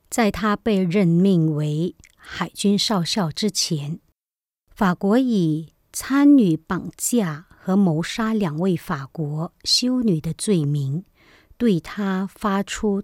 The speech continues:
逮捕令。在一九八七年，在布宜诺斯艾利斯联邦法院审判中，他因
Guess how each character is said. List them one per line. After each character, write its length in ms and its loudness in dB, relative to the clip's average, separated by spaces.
逮 220 -4
捕 240 -8
令。 380 -2
在 480 0
一 100 0
九 280 -4
八 180 -2
七 260 2
年， 480 2
在 240 2
布 300 -2
宜 160 2
诺 260 2
斯 540 -4
艾 160 -2
利 160 2
斯 500 -2
联 280 0
邦 280 -2
法 300 -8
院 320 0
审 340 -6
判 240 -2
中， 440 -2
他 220 0
因 260 4